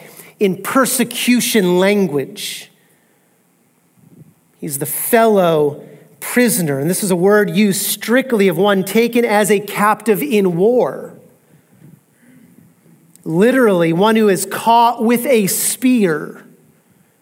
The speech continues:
Translate as my prisoner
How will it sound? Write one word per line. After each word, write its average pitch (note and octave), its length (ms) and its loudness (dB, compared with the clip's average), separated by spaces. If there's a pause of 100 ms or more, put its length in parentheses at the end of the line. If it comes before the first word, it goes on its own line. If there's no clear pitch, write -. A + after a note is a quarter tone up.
(1700)
Translate E3+ 580 0
as D#3+ 300 0
my D#3+ 180 0
prisoner C#3+ 840 -4